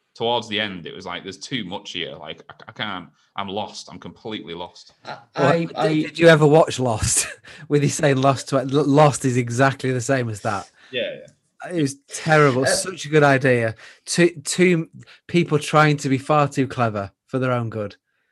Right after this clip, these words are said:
Speaker 2: Um, and that's, to me, sometimes,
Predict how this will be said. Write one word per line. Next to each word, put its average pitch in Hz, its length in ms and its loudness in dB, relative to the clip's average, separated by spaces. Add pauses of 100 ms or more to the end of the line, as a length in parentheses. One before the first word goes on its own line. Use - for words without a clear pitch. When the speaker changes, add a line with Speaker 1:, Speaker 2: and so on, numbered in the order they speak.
(760)
Speaker 2:
Um, 135 300 -4
and 156 180 -4
that's, - 460 -6 (220)
to 139 120 -6
me, 131 460 0
sometimes, 113 920 -4